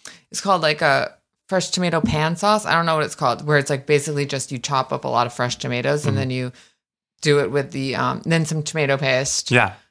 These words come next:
Speaker 1: garlic, oil, and then put, like, um, my dad was like, "Just throw basically a, like, a leaf, a little tiny tree piece of basil, like a,
Speaker 2: Mm-hmm.
Speaker 1: like a,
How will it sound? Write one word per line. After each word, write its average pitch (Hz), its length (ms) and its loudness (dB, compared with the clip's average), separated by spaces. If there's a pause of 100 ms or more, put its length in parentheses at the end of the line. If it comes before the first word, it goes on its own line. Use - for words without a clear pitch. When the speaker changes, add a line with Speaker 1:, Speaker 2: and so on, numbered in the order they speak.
(100)
Speaker 1:
garlic, 156 380 6
oil, 147 280 2
and 135 160 2
then 139 320 -2 (340)
put, - 200 -2
like, 151 220 2
um, 147 340 0
my 180 140 0
dad 190 140 4
was 180 120 -2
like, 165 140 -2
"Just - 240 -4
throw 185 480 4
basically 170 680 -2
a, - 140 2
like, 143 300 0
a 143 60 0
leaf, 147 580 -2 (100)
a - 80 -2
little 151 300 2 (140)
tiny 151 340 -2
tree 147 260 -6
piece 147 300 -8
of 139 160 -8
basil, 165 600 0
like 147 200 4
a, - 20 4
Speaker 2:
Mm-hmm. 143 140 4
Speaker 1:
like - 220 -8
a, 147 80 -6